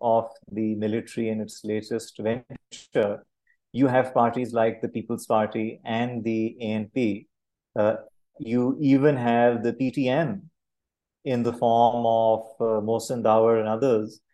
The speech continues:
who are, uh, collaborators with the military in this present, uh, scenario. So I think that,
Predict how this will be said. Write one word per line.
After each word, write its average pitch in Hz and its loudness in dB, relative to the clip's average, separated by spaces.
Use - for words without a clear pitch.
who 139 2
are, 131 6
uh, 117 4
collaborators 123 0
with 147 0
the 156 -2
military 107 -2
in 113 -6
this 107 -2
present, 107 -2
uh, 101 0
scenario. 98 -2
So 151 2
I 135 4
think 160 -8
that, 139 2